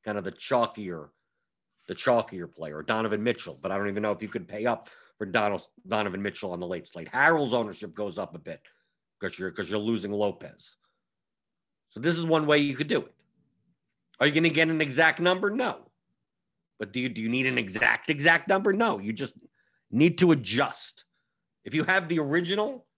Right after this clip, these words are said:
main slate projected ownership from Roto Grinders, just bump it up based on that. Who is gone from it? And I need to put that ownership somewhere. Where's it gonna go?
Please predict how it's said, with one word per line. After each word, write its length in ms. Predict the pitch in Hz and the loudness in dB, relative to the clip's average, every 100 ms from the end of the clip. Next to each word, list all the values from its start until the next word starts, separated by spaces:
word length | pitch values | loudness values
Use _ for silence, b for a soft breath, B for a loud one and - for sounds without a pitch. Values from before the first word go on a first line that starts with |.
| _ - | _ -6
main 340 | 135 147 175 | -2 -2 -2
slate 540 | 147 - 139 139 139 _ _ _ _ _ | -6 -2 0 0 -4 _ _ _ _ _
projected 420 | - 127 139 135 127 | -6 0 0 2 2
ownership 400 | 147 127 107 92 | 2 0 -4 -4
from 260 | 110 110 | -2 0
Roto 200 | 117 131 | 2 2
Grinders, 600 | 143 170 190 240 254 - _ _ _ _ _ _ _ | 0 -2 -2 -6 -12 -20 _ _ _ _ _ _ _
just 200 | - 135 | -10 -6
bump 240 | 120 156 151 | 0 0 2
it 60 | |
up 160 | 180 - | 0 2
based 240 | 160 147 | 0 0
on 140 | 170 190 | -4 -4
that. 200 | 190 - _ _ _ _ _ _ _ | -6 -10 _ _ _ _ _ _ _
Who 240 | - 175 214 | 4 6 8
is 160 | 185 | 6
gone 680 | 139 147 165 151 98 73 - _ _ _ _ _ _ _ _ _ | 6 6 8 6 4 -4 -20 _ _ _ _ _ _ _ _ _
from 260 | - 117 85 | -2 0 0
it? 220 | - - _ _ _ _ _ _ 101 | -12 -20 _ _ _ _ _ _ -2
And 80 | |
I 100 | 123 | 0
need 140 | 160 170 | 0 0
to 80 | - | 0
put 260 | - 190 | 2 2
that 160 | 175 165 | 2 2
ownership 400 | 165 160 151 139 | 0 -2 -6 -6
somewhere. 480 | - 120 92 - _ _ _ _ _ _ | -2 -2 -4 -14 _ _ _ _ _ _
Where's 320 | 107 131 123 | 0 2 2
it 20 | |
gonna 160 | 123 127 | 0 0
go? 320 | 117 98 - | 0 -2 -10